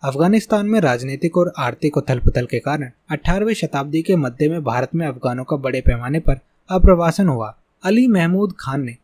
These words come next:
नादिर शाह के आक्रमण के बाद उत्तर भारत में सत्ता के पतन का फायदा उठाया, एक छोटे से राज्य रोहिला खंड की स्थापना की। यह उत्तर में कुमाऊं और दक्षिण में गंगा के बीच हिमालय की तलहटी का क्षेत्र था।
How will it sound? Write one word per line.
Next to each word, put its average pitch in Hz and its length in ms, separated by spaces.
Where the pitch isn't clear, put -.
नादिर 147 300
शाह 202 180
के 202 140
आक्रमण 131 460
के 127 140
बाद 123 260
उत्तर 208 300
भारत 123 360
में 175 80
सत्ता - 320
के 143 140
पतन 131 260
का 160 160
फायदा 123 320
उठाया, 110 340
एक 202 140
छोटे 127 300
से 131 140
राज्य 123 400
रोहिला 170 260
खंड 175 240
की 185 140
स्थापना 143 440
की। - 220
यह 214 140
उत्तर 208 340
में 214 140
कुमाऊं 151 400
और 175 140
दक्षिण 143 340
में 156 160
गंगा 127 260
के 131 160
बीच 143 240
हिमालय 123 360
की 143 140
तलहटी 123 420
का - 140
क्षेत्र 123 380
था। 110 200